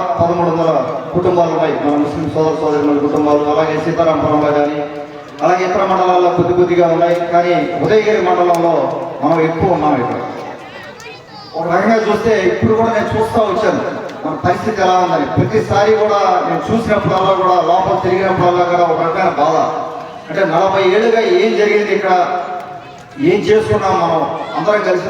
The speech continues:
మనం ఎటు పోయాము, ఎటు నడిచాము అనేది కూడా నాకు అర్థం కాని పరిస్థితి। అంటే నలభై ఏళ్ల క్రితం నేను కూడా చూస్తున్నాను ఇంతకుముందు, ఏమీ చేంజ్ లేని పరిస్థితి, ఏదో చిన్న చిన్న కొన్ని జరిగినాయి కానీ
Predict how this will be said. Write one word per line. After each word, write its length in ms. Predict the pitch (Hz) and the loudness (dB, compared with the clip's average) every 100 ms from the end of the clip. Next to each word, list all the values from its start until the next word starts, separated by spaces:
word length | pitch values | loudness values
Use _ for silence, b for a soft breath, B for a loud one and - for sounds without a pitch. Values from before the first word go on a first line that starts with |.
| 175 | 0
మనం 140 | 165 160 | 0 -2
ఎటు 160 | 156 - 202 | -2 0 2
పోయాము, 300 | 190 185 180 165 | 2 2 2 0
ఎటు 180 | 165 | 0
నడిచాము 360 | 185 175 190 180 | 0 2 2 2
అనేది 200 | 170 170 165 | 2 2 2
కూడా 120 | 165 165 | 0 0
నాకు 120 | - 170 | -2 -2
అర్థం 180 | 180 180 | 0 0
కాని 180 | 175 156 | 0 0
పరిస్థితి। 360 | 147 139 143 143 - | -2 -4 -6 -4 -2
అంటే 160 | 156 165 160 165 160 160 - - 143 | 0 2 0 -2 -8 -10 -14 -8 -2
నలభై 240 | 170 185 202 | 0 2 2
ఏళ్ల 100 | 214 | 2
క్రితం 200 | 214 190 180 | 0 0 0
నేను 120 | 226 | 2
కూడా 120 | 240 - | 2 2
చూస్తున్నాను 380 | 240 233 196 180 | 0 0 0 0
ఇంతకుముందు, 380 | 160 175 180 156 - - - - 123 220 | 0 0 0 0 -2 -6 -10 -8 0 0
ఏమీ 180 | 285 277 233 | 2 0 0
చేంజ్ 240 | 226 226 214 | 0 0 0
లేని 160 | 208 - | 0 0
పరిస్థితి, 360 | 180 - 165 147 - 165 | 0 -2 -4 -6 -4 0
ఏదో 120 | 190 180 | 0 0
చిన్న 140 | 196 208 | -4 -4
చిన్న 240 | 214 202 185 | -4 -2 -2
కొన్ని 160 | 180 165 | -2 0
జరిగినాయి 340 | 175 196 190 185 | 2 0 0 0
కానీ 220 | 180 170 | 2 0